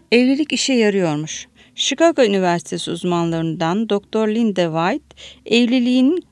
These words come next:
kadın ve erkek davranışının biçimlerini olumlu yönde etkileyip değiştirdiğini ileri sürdü. doktor White çalışmaları sonucu vardığı temel bulgu şöyle: Evlilik kadınların kendilerini birey olarak güvenlerini arttırıyor.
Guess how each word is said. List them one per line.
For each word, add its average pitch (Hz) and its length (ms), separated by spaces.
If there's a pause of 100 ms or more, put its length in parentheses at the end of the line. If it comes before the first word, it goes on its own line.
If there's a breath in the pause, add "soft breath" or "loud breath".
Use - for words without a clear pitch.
(300)
kadın 262 340
ve 233 140
erkek 202 380
davranışının 185 600
biçimlerini 175 540
olumlu 214 380
yönde 170 560
etkileyip 196 560
değiştirdiğini 208 640
ileri 156 240
sürdü. - 460 (560 loud breath)
doktor 262 360
White 285 440
çalışmaları 226 600
sonucu 196 440
vardığı 190 400
temel 220 480 (120)
bulgu 190 340
şöyle: 202 480 (140)
Evlilik 247 440
kadınların 202 680
kendilerini 208 720
birey 233 180
olarak 175 440
güvenlerini 190 600
arttırıyor. 160 720